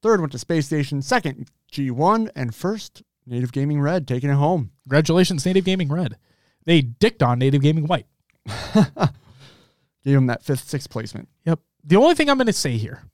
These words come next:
Speaker 2: because I know a lot of people are gonna say, "Oh, fucking Space Station, they're not it, blah, blah, blah, blah, blah." Guys,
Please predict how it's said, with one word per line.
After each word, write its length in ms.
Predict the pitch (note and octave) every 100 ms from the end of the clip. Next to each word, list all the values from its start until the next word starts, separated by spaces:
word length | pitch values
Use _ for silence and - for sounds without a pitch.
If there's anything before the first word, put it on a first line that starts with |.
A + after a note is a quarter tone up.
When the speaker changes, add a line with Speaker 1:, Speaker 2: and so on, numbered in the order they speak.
| _ _ -
Speaker 2:
because 340 | D3+ F3+ E3
I 120 | E3
know 480 | D#3+ E3 F#3 G3 G3+
a 60 | C3+
lot 240 | B2 C#3
of 60 | D3+
people 300 | D#3 C#3+ D3
are 80 | C#3+
gonna 180 | C3+ C3
say, 420 | - A#2+ B2 - - _ _ _ -
"Oh, 460 | C#3 C3 C3 C3 - _ _
fucking 480 | C3+ B2+ B2+ B2 -
Space 420 | - - D3 C3
Station, 680 | - C3 C3 C#3 B2+ B2 - _ _ _ _
they're 260 | C#3 A#2+ G#2
not 300 | C#3 C#3 B2
it, 240 | C3+ C3+ - _ _
blah, 140 | B2
blah, 80 | - _
blah, 160 | A#2+
blah, 80 | A#2 -
blah." 280 | B2 B2 A#2 _ _ _ _ _ _ _ -
Guys, 420 | C#3+ B2+ G#2+ -